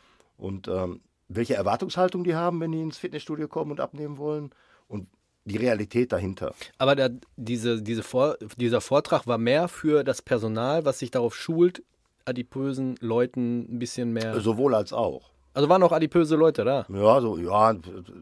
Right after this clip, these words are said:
Speaker 1: ist die fibo, ne? Also da siehst du wenig.
Speaker 2: Ich war noch nie auf der fibo.
Speaker 1: Da siehst du nur, ja, da siehst du nicht viele Adipöse. Ja,
Speaker 2: Ja, ja,
Speaker 1: also
Speaker 2: deswegen sind alles halt so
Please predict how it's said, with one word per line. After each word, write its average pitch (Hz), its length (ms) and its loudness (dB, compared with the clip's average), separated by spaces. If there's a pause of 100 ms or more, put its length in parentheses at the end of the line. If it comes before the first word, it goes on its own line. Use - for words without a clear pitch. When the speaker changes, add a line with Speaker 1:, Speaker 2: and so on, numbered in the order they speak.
(140)
Speaker 1:
ist - 200 -20
die 117 60 -10
fibo, 90 360 -8
ne? 107 300 -8
Also 90 220 -8
da 87 80 -6
siehst 98 220 -10
du 82 60 -12
wenig. 90 240 -4
Speaker 2:
Ich 90 100 -8
war 123 100 2
noch 123 100 2
nie 131 100 0
auf 98 100 -6
der 90 80 -14
fibo. 110 360 -14
Speaker 1:
Da 87 60 -14
siehst 107 200 -10
du 107 40 -6
nur, 98 240 -6
ja, 120 140 0
da 120 40 0
siehst 110 200 -8
du - 20 -8
nicht 87 160 -10
viele - 240 -16
Adipöse. - 500 -20 (300)
Ja, 87 60 -14 (140)
Speaker 2:
Ja, 127 120 -2
ja, 143 80 -2
Speaker 1:
also 104 100 -6
Speaker 2:
deswegen 107 440 0
sind 107 180 -8
alles 120 260 -4
halt 131 260 -2
so 123 280 -4